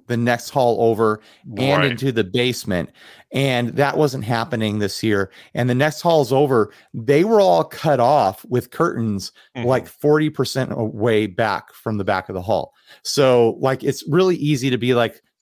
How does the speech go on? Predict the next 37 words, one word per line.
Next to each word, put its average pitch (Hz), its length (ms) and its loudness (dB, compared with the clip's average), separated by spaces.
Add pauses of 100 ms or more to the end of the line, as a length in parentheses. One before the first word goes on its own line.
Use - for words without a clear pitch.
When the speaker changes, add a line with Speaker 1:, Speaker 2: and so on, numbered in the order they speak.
(160)
Speaker 1:
"Oh, 120 300 2 (420)
everything 180 340 2
in 135 100 0
this 131 140 -2
building 135 360 -2
is 113 160 -4
at - 120 -4
least, 120 500 -4 (460)
like, 104 280 -2 (1040)
forty 131 340 2
to 107 80 -4
fifty 113 300 -6
percent 107 440 -6
less 98 460 -2
than 90 300 -4
normal." 107 380 0
Speaker 2:
Yeah. 87 160 -4 (260)
Speaker 1:
And 123 100 0
then 131 100 0
you 120 100 -2
factor 135 400 -2
in 123 120 0
the 113 140 2
other 110 160 0
buildings, 110 640 -2
and 104 200 -4
it's 98 140 -6
like, 98 180 -4
"Yeah, 98 220 0
I 85 100 -2
see 110 200 -6
where 98 140 -2
seventy 92 320 -4
percent - 380 -8
smaller 85 280 -4
comes 85 220 -8
from - 280 -14